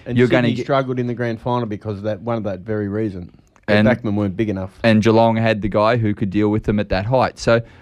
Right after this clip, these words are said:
Speaker 2: they'll go through. So, uh,
Speaker 1: What other ones are there,
Speaker 2: uh,
Speaker 1: Stats?
Speaker 2: well, Dunkley's an interesting one.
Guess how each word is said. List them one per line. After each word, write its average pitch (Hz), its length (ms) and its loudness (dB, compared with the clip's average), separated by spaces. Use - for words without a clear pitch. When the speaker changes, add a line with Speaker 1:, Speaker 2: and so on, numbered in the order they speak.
Speaker 2:
they'll 127 140 4
go 120 220 2
through. 117 280 2
So, 131 240 2
uh, 147 300 2
Speaker 1:
What 139 460 -10
other 127 180 -4
ones 110 240 -6
are 107 100 -2
there, 98 120 -8
Speaker 2:
uh, 151 320 2
Speaker 1:
Stats? 175 40 0
Speaker 2:
well, 185 140 4
Dunkley's 226 640 -4
an 185 80 0
interesting 127 520 -2
one. 107 280 -4